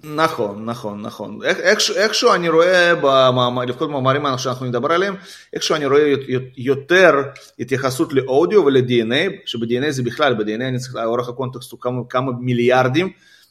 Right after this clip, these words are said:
שטרנספורמרים פשוט לא יכולים לעבוד שם, והם די, די נכשלים. יש כל מיני, אה, טרנס-, יש כל מיני וריאנטים של טרנספורמרים שמנסים לגרום להם, אה, לעבוד, אה, לונג טרנספורמר שם, אבל בגדול ב-D N A הטרנספורמר זה לא ארכיט-,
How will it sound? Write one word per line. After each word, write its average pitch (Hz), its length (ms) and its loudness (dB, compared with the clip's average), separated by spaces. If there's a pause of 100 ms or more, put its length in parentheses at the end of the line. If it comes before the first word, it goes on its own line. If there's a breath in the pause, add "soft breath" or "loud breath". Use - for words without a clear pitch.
שטרנספורמרים 120 600 -2
פשוט 120 260 -10
לא 151 160 6
יכולים 139 320 0
לעבוד 113 340 0
שם, 160 200 -6 (200)
והם 107 220 -2
די, 123 720 2
די 147 160 4
נכשלים. 131 540 -2
יש 226 200 0
כל 233 200 0
מיני, 190 500 0 (640 loud breath)
אה, 127 320 2
טרנס-, 127 380 -8
יש 147 180 0
כל 175 140 2
מיני 151 380 0
וריאנטים 143 380 4
של 127 120 -12
טרנספורמרים 127 440 -6
שמנסים 120 480 -10
לגרום 123 360 -4
להם, 113 260 -4
אה, 113 120 -4
לעבוד, 131 720 2
אה, 110 60 0
לונג 165 260 0
טרנספורמר 147 560 -6
שם, 123 200 -10
אבל 120 160 -4
בגדול 143 440 -2
ב-D 151 180 -8
N 143 240 -2
A - 20 -2
הטרנספורמר 127 580 -8
זה 113 140 -12
לא 131 60 -6
ארכיט-, 127 280 -12